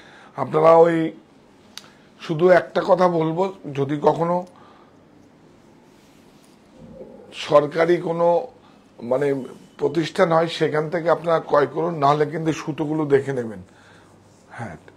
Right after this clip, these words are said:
কারণ টুরিস্ট এরিয়ায় গিয়ে আপনারা ক্রয় করেন, তখন কিন্তু ওই আবার দলা হয়ে যাবে। ব্লাউজ এটা কোনো দিন পুরনো হবে না, কিচ্ছু খুঁজে পাচ্ছেন না,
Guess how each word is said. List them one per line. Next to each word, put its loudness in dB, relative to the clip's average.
কারণ -4
টুরিস্ট -4
এরিয়ায় 4
গিয়ে 2
আপনারা 2
ক্রয় 2
করেন, -2
তখন -4
কিন্তু -6
ওই 2
আবার 4
দলা 4
হয়ে 4
যাবে। -6
ব্লাউজ 4
এটা -6
কোনো 2
দিন 0
পুরনো 0
হবে -2
না, 0
কিচ্ছু -8
খুঁজে -2
পাচ্ছেন 0
না, -4